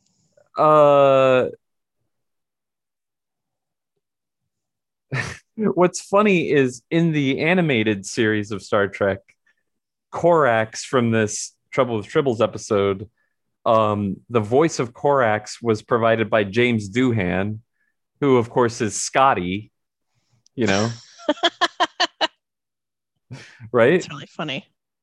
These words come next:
Speaker 1: Yeah, yeah. It's James Doohan.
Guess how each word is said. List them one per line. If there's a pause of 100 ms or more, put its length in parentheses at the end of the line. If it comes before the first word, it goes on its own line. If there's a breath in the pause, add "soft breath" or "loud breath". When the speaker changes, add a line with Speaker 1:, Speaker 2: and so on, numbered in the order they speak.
(1160)
Speaker 1:
Yeah, (260)
yeah. (260)
It's
James
Doohan.